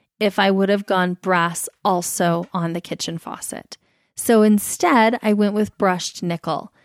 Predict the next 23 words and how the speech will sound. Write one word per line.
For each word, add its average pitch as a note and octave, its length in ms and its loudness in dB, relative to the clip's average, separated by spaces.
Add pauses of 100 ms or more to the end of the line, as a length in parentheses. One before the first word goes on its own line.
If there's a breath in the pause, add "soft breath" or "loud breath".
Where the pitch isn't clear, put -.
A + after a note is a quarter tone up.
(500)
And G#3+ 440 2
with G#3 220 0
the G3+ 120 2
white F3+ 340 -2
tile C#4 640 4
and G#3 220 0
the F#3+ 80 2
white F3+ 280 -2
cabinets, A#3 920 0 (1000)
it C#4 180 2
kind C4+ 360 2
of C#4+ 100 2
just A#3 240 0
goes F#3 340 2
away. E3 560 -4 (160)
Like, G#3+ 280 -2
you B3 60 -10
kind A#3+ 300 0
of A#3+ 260 0
don't G3+ 440 2 (680)
think - 380 -4
about G3+ 320 2
it. - 460 -2